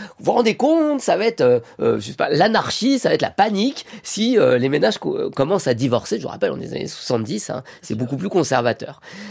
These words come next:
Euh, donc c'est assez drôle, parce qu'aujourd'hui, évidemment, on aurait le regard inverse, et d'ailleurs, il y a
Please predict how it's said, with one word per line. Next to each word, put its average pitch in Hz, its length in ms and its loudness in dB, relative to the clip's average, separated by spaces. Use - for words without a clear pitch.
Euh, - 380 4
donc 180 320 -2
c'est - 140 2
assez 170 200 4
drôle, 240 200 4
parce 175 120 2
qu'aujourd'hui, 139 380 0
évidemment, 143 400 2
on 120 100 0
aurait 117 200 2
le 113 160 -4
regard 117 460 0
inverse, 220 500 2
et - 120 -4
d'ailleurs, 120 340 4
il - 40 -6
y - 60 -6
a - 120 -10